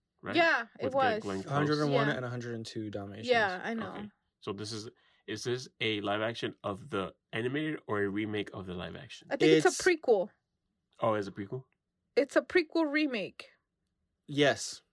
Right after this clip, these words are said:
Speaker 3: Yeah. It's a prequel remake.
Speaker 1: Whoa.
Speaker 3: Mm-hmm.
Speaker 1: What?
Speaker 3: Yeah.
Speaker 2: <laughs>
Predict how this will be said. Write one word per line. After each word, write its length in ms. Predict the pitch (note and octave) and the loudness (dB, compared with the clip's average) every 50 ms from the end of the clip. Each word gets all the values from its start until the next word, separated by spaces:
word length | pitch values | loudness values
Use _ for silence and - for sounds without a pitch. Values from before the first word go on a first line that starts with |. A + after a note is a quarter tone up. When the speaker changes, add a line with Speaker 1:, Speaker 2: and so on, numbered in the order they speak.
| _ | _
Speaker 3:
Yeah. 220 | - A#2+ A2+ - - _ _ _ _ _ | -6 -4 -4 -4 -4 _ _ _ _ _
It's 140 | A#2+ A2+ - | -12 -12 -12
a 40 | A#2+ | -14
prequel 420 | - - C3+ B2+ - C3 B2 A2+ A2 | -8 -8 -8 -6 -4 -4 -4 -2 -2
remake. 380 | A2+ G#2 G2+ F#2+ - - - _ _ _ _ _ _ _ _ - | -4 -4 -6 -8 -10 -14 -20 _ _ _ _ _ _ _ _ -16
Speaker 1:
Whoa. 720 | C3+ G#2+ A2+ A#2 A#2 A2+ G#2+ G2 F#2 F2+ F2 E2 D#2+ - | -8 -2 2 2 4 4 4 2 0 -2 -4 -8 -8 -8
Speaker 3:
Mm-hmm. 360 | C3+ C#3 C3+ D3+ D#3+ D#3 D#3 A#2 | -6 2 2 4 4 4 4 4
Speaker 1:
What? 320 | A#2 C3 D3 - - - - _ _ - - | 4 4 2 0 -8 -18 -20 _ _ 0 4
Speaker 3:
Yeah. 220 | G#4 - B2+ A#2+ - | 6 6 6 6 4
Speaker 2:
<laughs> 60 | A4+ | 0